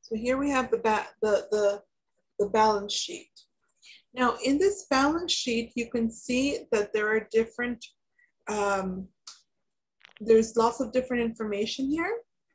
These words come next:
And you can see that the balance sheet is for one year because it starts from January thirty-first, two thousand sixteen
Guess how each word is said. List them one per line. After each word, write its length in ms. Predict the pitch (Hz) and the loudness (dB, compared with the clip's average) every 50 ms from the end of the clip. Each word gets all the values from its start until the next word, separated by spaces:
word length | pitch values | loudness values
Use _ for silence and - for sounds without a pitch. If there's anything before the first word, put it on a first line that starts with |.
| _ _ _ _ _ _ _ _ _ _ _ - - | _ _ _ _ _ _ _ _ _ _ _ -6 0
And 340 | 240 233 226 226 233 226 226 | 2 4 4 4 4 2 2
you 140 | 240 247 247 | 0 0 2
can 180 | - 269 262 | 2 2 2
see 220 | 247 - - 285 285 | 2 2 4 4 4
that 220 | 262 277 254 - | 4 2 0 2
the 140 | 240 233 233 | 0 0 2
balance 440 | 226 220 226 254 269 294 302 320 - | 2 0 2 2 0 -2 -2 -2 -4
sheet 380 | - - 262 254 254 247 - - | -6 -4 -2 -2 -4 -4 -6 -2
is 460 | - 226 226 214 220 226 226 - - _ _ _ _ _ _ _ _ | 0 2 2 4 2 2 0 0 -8 _ _ _ _ _ _ _ _
for 180 | - 226 208 208 | 0 0 0 2
one 340 | 196 214 214 220 226 214 | 2 0 0 0 0 2
year 460 | 240 277 285 233 190 - - - - _ _ _ _ _ _ _ _ _ _ - - - - - | 2 4 4 4 4 2 -2 -8 -14 _ _ _ _ _ _ _ _ _ _ -20 -20 -16 -8 -4
because 300 | 254 247 - 247 233 233 | -4 0 2 2 2 4
it 140 | 240 233 226 | 2 0 0
starts 400 | - - - 254 254 262 254 - | -2 -2 0 2 2 2 0 -4
from 340 | - 262 247 226 214 - - - | -4 -2 -2 -2 -2 -4 -10 -10
January 460 | - - 202 196 202 208 226 262 302 320 - | -4 -2 -2 -2 -2 -2 -2 -2 -2 -2 -2
thirty-first, 880 | - 320 330 330 359 359 - - - 214 220 262 294 - - - - _ - _ _ _ _ _ _ _ _ - | -2 0 2 2 0 -2 -4 -4 0 0 2 0 0 -2 -10 -14 -16 _ -20 _ _ _ _ _ _ _ _ -8
two 80 | 214 | -4
thousand 400 | 208 208 196 202 208 - 254 262 | 0 0 2 2 0 -2 -4 -6
sixteen 720 | 269 - - 285 - - - - 254 226 214 220 226 247 | -4 -2 -4 -4 -4 -6 -12 -6 -4 -2 -2 -2 -4 -6